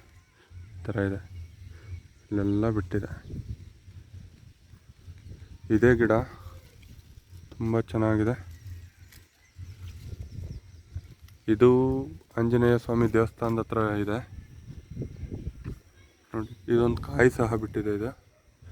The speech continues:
ಈ ಬೀಜ ಹಾಕಿದ್ರೆ mostly ಸಸ್ಯ ಆಗ್ಬೋದು ಅನ್ಸುತ್ತೆ. ಇದನ್ನ ತಗೊಂಡೋಗಿ ನಮ್ಮ ಮನೆ ಹತ್ರ ಹಾಕ್ತೀನಿ, ನೋಡೋಣ, ಆಗ್ಬೋದು ಅನ್ಸುತ್ತೆ. ಇದು ಜಾಜಿ ಮಲ್ಲಿಗೆ ಗಿಡ.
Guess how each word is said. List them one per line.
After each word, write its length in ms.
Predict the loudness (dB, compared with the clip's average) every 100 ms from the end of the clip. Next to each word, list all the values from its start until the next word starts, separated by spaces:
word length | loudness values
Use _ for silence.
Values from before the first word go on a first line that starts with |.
| -20 -18 -4
ಈ 60 | -4 2
ಬೀಜ 200 | 4 6 4
ಹಾಕಿದ್ರೆ 340 | 4 2 2 0
mostly 320 | -4 -6 -8 -10 -12 -20 -20 -20 -18 -16 -16 -14 -16 -16 -16 -16 -14 -6
ಸಸ್ಯ 320 | -2 0 4 4
ಆಗ್ಬೋದು 300 | 6 4 2
ಅನ್ಸುತ್ತೆ. 260 | 0 0 2 2
ಇದನ್ನ 160 | 2 4
ತಗೊಂಡೋಗಿ 420 | 6 6 4 2 0 -4 -18 -20 -20 -20 -20 -10
ನಮ್ಮ 120 | -2 2
ಮನೆ 120 | 2 2
ಹತ್ರ 140 | 2 0
ಹಾಕ್ತೀನಿ, 360 | 0 -2 -2 -2 -6 -20 -20 -16 -16 -16 -20 -20 -20 -18 -12 -2
ನೋಡೋಣ, 220 | 2 2 -2 -12 -18 -8 -4
ಆಗ್ಬೋದು 340 | -2 0 0 0
ಅನ್ಸುತ್ತೆ. 340 | -2 -10 -14 -18 -20 _ -20 -20 -20 -20 -20 -18 -20 -18 -16 -12 -12 -14 -20 -20 -16 -12 -12 -14 -20 -12
ಇದು 100 | -4 0 2
ಜಾಜಿ 220 | 2 4 4
ಮಲ್ಲಿಗೆ 260 | 4 2 0
ಗಿಡ. 80 | 2